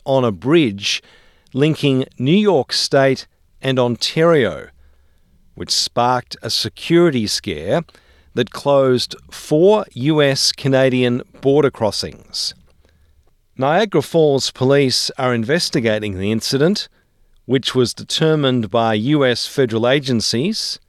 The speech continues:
including the F B I, not to have been a terrorist event. New York's signature Macy's Thanksgiving Day Parade has begun.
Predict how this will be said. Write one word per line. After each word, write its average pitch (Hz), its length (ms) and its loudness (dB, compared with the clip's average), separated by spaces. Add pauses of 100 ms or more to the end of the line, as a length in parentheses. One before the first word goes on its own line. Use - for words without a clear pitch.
(240)
including 131 680 0
the 110 180 0
F 113 220 -4
B 107 120 -2
I, 120 440 0 (560)
not 160 320 -2
to 120 240 0
have 104 140 -4
been 110 480 -2 (240)
a 117 80 -4
terrorist 113 800 -2 (120)
event. 101 600 -6 (500)
New 170 140 2
York's 196 600 0
signature 170 840 0
Macy's 147 840 0
Thanksgiving 139 760 0
Day 117 260 0
Parade 104 640 -2 (240)
has 131 240 -2
begun. 104 720 -2